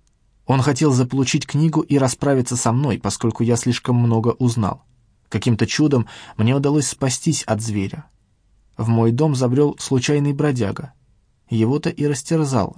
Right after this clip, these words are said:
Немрод. Я несколько дней прятался в горах. К счастью, я знаю там все тропы. Потом я вышел в маленький горный поселок,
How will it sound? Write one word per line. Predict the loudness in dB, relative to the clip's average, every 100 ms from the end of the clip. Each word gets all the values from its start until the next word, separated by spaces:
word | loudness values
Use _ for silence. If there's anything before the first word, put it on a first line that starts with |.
| -4
Немрод. | -2 -2 -4 -8 -16 _ _ _ _ _ _ _ _ -2
Я | 2
несколько | 2 2 0 0 0
дней | 2 2 2 0 -10 _ -2
прятался | 0 0 -2 -2
в | 0
горах. | 2 2 -2 -8 _ _ _ -10
К |
счастью, | -2 0 0 0 0 0 -12 0
я | 2 2
знаю | 4 2 2
там | 0
все | 0 -2
тропы. | 0 -2 -4 -10 -14 _ _ _ _ -8
Потом | -2 2 4
я | 4
вышел | 4 2 2
в | 2
маленький | 4 4 2 2 0
горный | 2 4 2
поселок, | 2 0 2 2 0